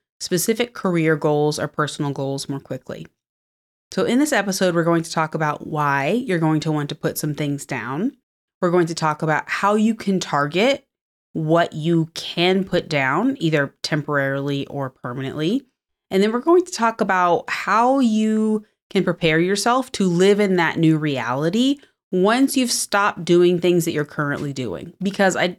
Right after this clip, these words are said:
I just want to prepare you, it's gonna feel a little weird or uncomfortable, and it can have an adjustment period.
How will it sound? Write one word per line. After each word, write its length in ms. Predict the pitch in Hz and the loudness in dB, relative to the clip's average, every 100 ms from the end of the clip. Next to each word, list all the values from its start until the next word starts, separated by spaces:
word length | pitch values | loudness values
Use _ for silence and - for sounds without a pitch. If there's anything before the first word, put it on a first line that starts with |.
| - | -4
I 80 | 214 | -2
just 220 | 320 - | -2 0
want 120 | 427 | 0
to 40 | |
prepare 400 | 415 349 240 190 | 0 -2 0 2
you, 320 | 190 185 185 - | 2 2 0 2
it's 240 | 240 160 | -2 0
gonna 260 | - 381 453 | -2 -4 -4
feel 560 | - - 285 311 247 | -6 -2 2 2 2
a 60 | 185 | 0
little 240 | 170 202 | 0 0
weird 580 | 208 165 139 135 214 269 _ _ _ _ _ _ | -2 -2 0 -2 -2 -4 _ _ _ _ _ _
or 320 | 220 208 208 - | 4 6 4 2
uncomfortable, 960 | 190 - 160 - 151 139 135 202 240 _ _ - | 0 0 -2 -2 -4 -2 0 0 -4 _ _ -2
and 180 | 185 | 2
it 140 | 196 - | 2 -2
can 360 | - 233 247 | -2 0 2
have 260 | 233 220 202 | 2 0 2
an 60 | 208 | 2
adjustment 500 | 185 151 151 143 120 | 4 2 0 -4 -6
period. 440 | - - - - | -8 -8 -8 -12